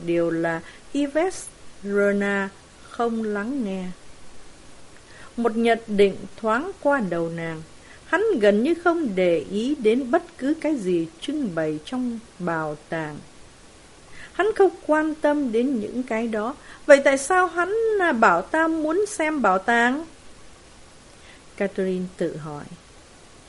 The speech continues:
Rồi họ lại sang bảo tàng Victoria và Albert bên cạnh và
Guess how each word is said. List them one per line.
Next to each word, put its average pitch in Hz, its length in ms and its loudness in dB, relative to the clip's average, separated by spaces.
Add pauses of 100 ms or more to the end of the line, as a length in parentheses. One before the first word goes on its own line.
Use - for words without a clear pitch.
(520)
Rồi 208 140 4
họ 190 320 0 (440)
lại 170 460 -2
sang 269 440 -2 (240)
bảo 160 340 -2 (120)
tàng 165 260 -4 (360)
Victoria 196 800 0 (400)
và 160 280 0
Albert 190 640 -2 (680)
bên 269 340 0 (120)
cạnh 165 220 -4 (640)
và 180 220 2